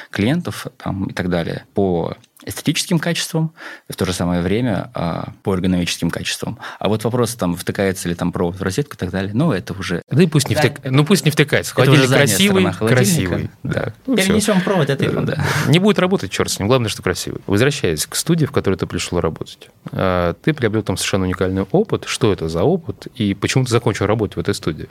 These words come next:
Speaker 1: Во-первых, я в этот момент работал, а, консультантом в Альтране. Это вот топовая консалтинговая компания, и, а, французская, европейская, очень большая,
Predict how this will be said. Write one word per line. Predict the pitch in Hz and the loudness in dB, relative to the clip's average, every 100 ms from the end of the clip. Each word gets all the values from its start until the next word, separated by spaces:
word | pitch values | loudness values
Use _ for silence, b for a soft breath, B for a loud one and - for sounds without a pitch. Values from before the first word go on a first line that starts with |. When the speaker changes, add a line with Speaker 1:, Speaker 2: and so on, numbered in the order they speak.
| - | -14
Speaker 1:
Во-первых, | - 80 - 190 143 | -6 -2 0 0 0
я | 117 110 | 0 -2
в | |
этот | 110 - | -4 0
момент | 127 147 | 0 0
работал, | 98 95 110 104 - | -2 -2 -2 -2 -2
а, | 92 | -4
консультантом | - 95 101 90 120 139 95 - - | -2 -2 -2 -2 -4 -2 -2 -4 -6
в | - 82 | -6 -2
Альтране. | 110 107 98 85 82 | -2 -2 -4 -2 -6
Это | - 87 | -6 -6
вот | 82 | -4
топовая | 95 - 87 85 80 | -6 -4 -2 -2 -2
консалтинговая | - 87 92 90 87 85 82 | -4 -2 -2 -2 -2 -2 -2
компания, | 85 80 117 139 98 | -2 -2 0 0 0
и, | 90 - 85 90 | -4 -6 -4 -2
а, | 80 | -4
французская, | 78 90 131 - | -4 -4 -4 -4
европейская, | - 87 110 - - | -6 -4 -4 -4 -8
очень | - 80 | -6 -4
большая, | 82 - 80 | -4 -4 -4